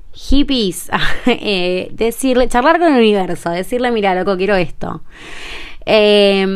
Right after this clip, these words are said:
bueno, a ver, ¿por qué la manifestación? O sea, porque manifestando le estoy mostrando a mi sistema de activación reticular qué es de mi, de mi interés en este momento.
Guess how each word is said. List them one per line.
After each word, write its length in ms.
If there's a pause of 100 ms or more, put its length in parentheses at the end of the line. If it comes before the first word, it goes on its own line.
bueno, 300 (160)
a 100
ver, 160
¿por 160
qué 100
la 80
manifestación? 840
O 60
sea, 160
porque 540 (1000)
manifestando 1000
le 120
estoy 240
mostrando 680
a 120
mi 140
sistema 600
de 120
activación 680
reticular 680 (680)
qué 180
es 220
de 240
mi, 380 (100)
de 240
mi 400
interés 640
en 140
este 200
momento. 520